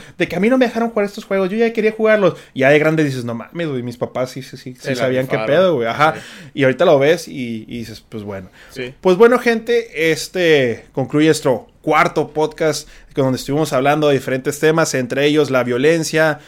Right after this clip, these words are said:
Speaker 1: los videojuegos, hasta llegamos a hablar de migración y muchísimas otras cosas. Helmut, ¿dónde te podemos seguir?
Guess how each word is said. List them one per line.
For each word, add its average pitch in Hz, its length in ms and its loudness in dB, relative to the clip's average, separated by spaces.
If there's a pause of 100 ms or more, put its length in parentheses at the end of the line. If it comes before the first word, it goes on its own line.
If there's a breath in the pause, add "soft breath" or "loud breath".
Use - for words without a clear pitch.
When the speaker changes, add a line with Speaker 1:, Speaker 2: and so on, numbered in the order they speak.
(140)
Speaker 1:
los 120 120 -6
videojuegos, 135 600 4
hasta 120 300 -2
llegamos 147 440 2
a - 20 2
hablar 156 220 4
de 143 100 0
migración 127 520 -2
y 139 100 0
muchísimas 143 420 -2
otras 156 220 0
cosas. 208 460 -4 (340 loud breath)
Helmut, 220 280 6
¿dónde 233 220 4
te 196 140 2
podemos 175 280 2
seguir? 143 300 0